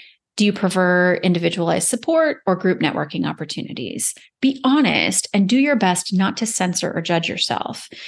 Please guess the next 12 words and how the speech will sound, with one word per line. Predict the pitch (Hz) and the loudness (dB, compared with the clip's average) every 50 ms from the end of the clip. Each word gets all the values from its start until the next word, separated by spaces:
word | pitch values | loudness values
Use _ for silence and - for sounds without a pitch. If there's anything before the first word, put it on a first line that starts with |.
| - - | -18 -8
If | - 233 - | -6 0 0
you're | 254 254 | 0 0
currently | 254 - 285 302 302 302 277 262 | 2 0 0 0 2 2 2 2
lacking | 214 190 180 180 185 - 214 185 180 - | 4 2 2 0 0 0 0 0 2 2
in, | 156 180 175 - - | 2 0 0 0 0
air | 160 165 - - | -4 -4 -4 -4
quotes | - - - - | -4 -4 -4 -4
here, | - - 160 160 - - | -4 -4 -4 -4 -2 -2
extra | 175 185 240 247 - - - - - 202 220 - _ _ _ - | 0 0 0 0 -2 -2 0 2 2 2 0 -2 _ _ _ -10
time | - - 190 185 180 180 | -2 0 2 2 4 2
and | 180 | 2
energy, | 175 170 160 156 165 - 139 143 233 277 320 - | 2 0 0 -2 -2 -2 2 2 2 2 2 -2